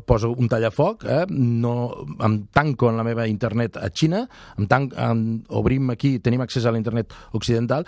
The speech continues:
Quan vas a Xina ja et passa això. O sigui, els serveis de Google no hi pots accedir fàcilment. Necessites una xarxa privada, eh, és tot molt complex. Eh,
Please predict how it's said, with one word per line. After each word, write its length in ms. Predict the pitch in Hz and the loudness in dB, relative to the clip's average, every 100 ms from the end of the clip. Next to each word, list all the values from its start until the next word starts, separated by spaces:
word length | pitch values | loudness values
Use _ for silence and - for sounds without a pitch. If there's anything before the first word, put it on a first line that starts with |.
| - - | -10 -2
Quan 140 | 107 | 0
vas 140 | 110 135 | 0 2
a 20 | |
Xina 220 | 143 170 | 2 2
ja 40 | 170 | 0
et 60 | - | 0
passa 240 | 135 180 | 0 0
això. 240 | - 95 - | 0 -2 -2
O 60 | |
sigui, 140 | - 104 | -2 0
els 60 | 117 | 0
serveis 160 | 113 | 2
de 80 | 113 | 2
Google 320 | 120 123 185 196 - - | 2 2 0 -2 -12 -4
no 160 | 110 120 | 0 0
hi 60 | 120 | 2
pots 200 | 113 104 | 2 2
accedir 400 | - 107 147 165 | -2 0 0 0
fàcilment. 560 | 123 104 92 78 71 - - | 0 0 -2 -4 -10 -14 -10
Necessites 320 | 87 98 90 | -6 -6 -4
una 140 | 98 92 | -4 -2
xarxa 300 | 107 - 95 | -4 0 0
privada, 520 | 104 151 170 165 165 - - - - | 2 0 0 -4 -6 -12 -20 -16 -12
eh, 160 | 104 - | -10 -6
és 100 | - | 0
tot 160 | 156 151 | 2 4
molt 220 | 135 131 | 2 2
complex. 520 | 110 101 127 147 - | 0 2 0 -2 -6
Eh, 140 | 76 | -6